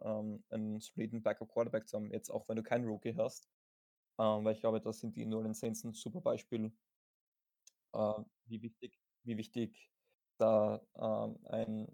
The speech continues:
äh, ein guter Backup Quarterback war, so wie es bei uns mal Teddy Bridgewater oder, oder Jameis Winston, beziehungsweise Taysom Hill. So, äh, Julian,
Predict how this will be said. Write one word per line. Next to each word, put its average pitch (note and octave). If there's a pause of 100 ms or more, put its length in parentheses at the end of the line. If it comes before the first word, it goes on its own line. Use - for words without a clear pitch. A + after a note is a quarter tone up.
(120)
äh, -
ein A2+
guter A2+
Backup A2+
Quarterback A2+
war, A2
so A2
wie G#2+
es G#2+
bei -
uns A2
mal A2
Teddy A2
Bridgewater A2
oder, A2 (160)
oder G#2+
Jameis G#2+
Winston, A2+ (160)
beziehungsweise G2+
Taysom A2+
Hill. A#2 (760)
So, B2+
äh, G#2+
Julian, C3+